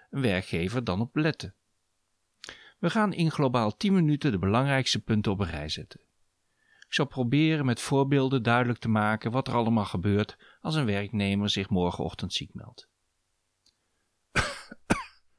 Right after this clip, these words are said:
"Ik voel me niet zo lekker. Ik blijf thuis vandaag." <coughs>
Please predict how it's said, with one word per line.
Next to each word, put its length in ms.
"Ik 100
voel 300
me 100
niet 180
zo 180
lekker. 360
Ik 80
blijf 260
thuis 320
vandaag." 580
<coughs> 100